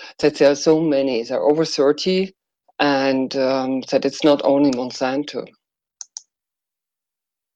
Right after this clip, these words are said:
You can see a big issue is not that it's only agriculture. As you can see, it's also the train sta-, station, and it's a big,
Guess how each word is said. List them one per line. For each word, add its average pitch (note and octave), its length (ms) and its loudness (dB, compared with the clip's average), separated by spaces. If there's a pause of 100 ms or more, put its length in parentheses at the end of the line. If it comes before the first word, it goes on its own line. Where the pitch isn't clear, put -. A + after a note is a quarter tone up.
(640)
You C3 200 -10
can B2+ 140 -12
see E3 720 -2 (800)
a D#3+ 60 6
big F3 340 4
issue F3+ 320 4
is D#3 180 2
not D#3 200 0
that - 220 0
it's C3+ 200 -4
only C#3 260 0
agriculture. C#3 720 -2
As C3+ 260 0
you C#3 80 -6
can C#3+ 220 -2
see, D#3 200 2
it's D3+ 160 0
also C3+ 360 0
the B2 160 -8
train C#3 320 0
sta-, - 320 -6 (580)
station, E3 460 0
and D3+ 160 2
it's D3 180 2
a C#3 80 -2
big, D3+ 300 2